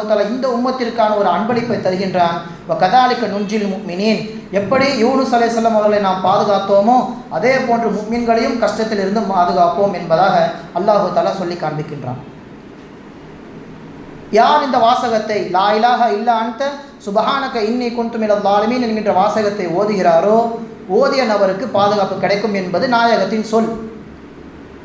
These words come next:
எந்த துவாவை கேட்டால் அல்லாஹு தஆலா பதிலளிப்பானோ,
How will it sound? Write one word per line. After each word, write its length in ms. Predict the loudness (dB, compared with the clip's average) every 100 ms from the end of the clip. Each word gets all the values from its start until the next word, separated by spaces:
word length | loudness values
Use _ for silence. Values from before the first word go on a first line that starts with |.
| -20 -20 -20 -20 -20 -10 0
எந்த 260 | 2 4
துவாவை 440 | 4 4 4 2 2
கேட்டால் 520 | 0 0 2 2 2 -2 -6
அல்லாஹு 420 | -2 2 2 2
தஆலா 180 | 0 2 2
பதிலளிப்பானோ, 720 | 0 0 0 2 0 2 2